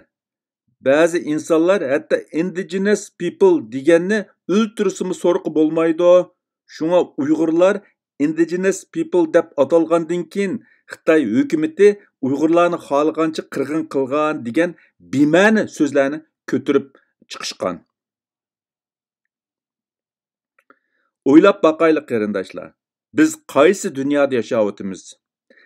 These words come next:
Xalqimizning ahvoli hozir qaysi ahvolda? Biz xalqimizning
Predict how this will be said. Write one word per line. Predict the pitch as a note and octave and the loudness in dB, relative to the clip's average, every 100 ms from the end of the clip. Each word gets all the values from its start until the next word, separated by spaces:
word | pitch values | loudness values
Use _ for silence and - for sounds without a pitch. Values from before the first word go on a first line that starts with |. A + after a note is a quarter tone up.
| _ | _
Xalqimizning | - D3+ F3+ G3 F#3+ F#3 G#3 - | -2 0 0 -2 -2 -4 -6 -6
ahvoli | D3+ D3 E3 F3 E3 | -8 -4 -2 0 -2
hozir | A2+ C3+ D3 E3 - | -2 -2 -2 -4 -2
qaysi | - D3+ - - | 2 2 0 -10
ahvolda? | A#2 A2+ D3 F3 B2 D#2+ - _ _ _ _ _ - | -12 -8 -4 -4 -4 -8 -12 _ _ _ _ _ -4
Biz | G3 F#3 | -4 -4
xalqimizning | - D#3+ E3+ F#3 F3+ F3 G3+ | -4 -2 0 -2 -6 -6 -6